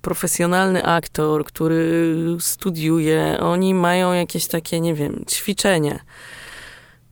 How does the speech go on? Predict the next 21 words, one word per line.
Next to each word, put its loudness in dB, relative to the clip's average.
Pakują 4
w 0
nich 2
pewne 4
zasoby 4
i 4
oni 4
potrafią 0
później 0
tą 2
rolę 4
odciąć. -2
E, 0
tutaj 2
z, 0
e, 2
amatorami, 2
chociaż -4
nie 0
wiem, -2
czy -6